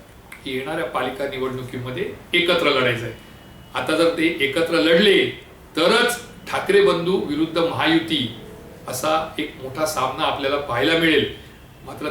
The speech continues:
त्यानंतरही भाजपने केवळ आता हे पिल्लू सोडलं आहे की आपण युती करायची आणि निवडणुका जवळ आल्यानंतर दोन हजार सतराला जसं शिवसेनेला निरोप धाडला की आम्ही स्वबळावर लढतोय, तसा निरोप जर भाजपने ऐनवेळी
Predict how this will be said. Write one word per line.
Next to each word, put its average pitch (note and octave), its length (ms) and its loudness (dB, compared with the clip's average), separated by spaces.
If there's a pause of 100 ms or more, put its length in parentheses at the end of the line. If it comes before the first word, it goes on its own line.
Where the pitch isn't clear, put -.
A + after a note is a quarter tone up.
त्यानंतरही D3+ 600 0
भाजपने D3 560 -4
केवळ D3 400 0 (100)
आता A#2+ 240 0
हे E3 120 4
पिल्लू D#3 360 0
सोडलं D#3+ 360 0
आहे D#3 340 4
की - 500 -8
आपण C#3+ 260 -6 (100)
युती C#3 200 -4
करायची E3 600 2 (300)
आणि - 180 -10
निवडणुका D#3+ 480 0
जवळ D3 260 2
आल्यानंतर D3+ 560 2
दोन C3+ 240 -2
हजार D3+ 200 2
सतराला D#3 500 2
जसं D#3+ 200 2 (100)
शिवसेनेला D#3+ 520 2
निरोप D#3+ 360 4
धाडला D3+ 500 2 (400)
की D3 60 -4
आम्ही C#3 220 -2
स्वबळावर E3 560 4
लढतोय, F3 440 6 (480)
तसा G3+ 340 2
निरोप G3 320 6
जर F#3+ 100 4
भाजपने F3+ 540 0
ऐनवेळी G3 760 4